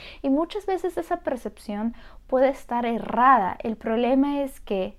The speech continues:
nosotros nos creemos muchas de las cosas que nos dicen. Nos las creemos porque nos lo dicen a cada rato,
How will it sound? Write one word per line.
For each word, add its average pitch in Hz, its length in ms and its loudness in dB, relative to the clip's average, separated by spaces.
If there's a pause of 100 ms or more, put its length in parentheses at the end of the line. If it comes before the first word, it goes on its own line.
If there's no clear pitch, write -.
(120)
nosotros 247 840 -6
nos 196 360 -8
creemos 208 880 -2
muchas 247 420 -6
de 240 80 -4
las 233 180 -4
cosas 196 460 -6
que 202 200 -8
nos 190 320 -8
dicen. 247 380 -4 (180)
Nos 208 160 0
las 214 220 2
creemos 247 340 0
porque 269 300 -4
nos 208 240 -2
lo 190 160 0
dicen 277 420 -2
a 262 100 -4
cada 220 260 -4
rato, 208 460 -6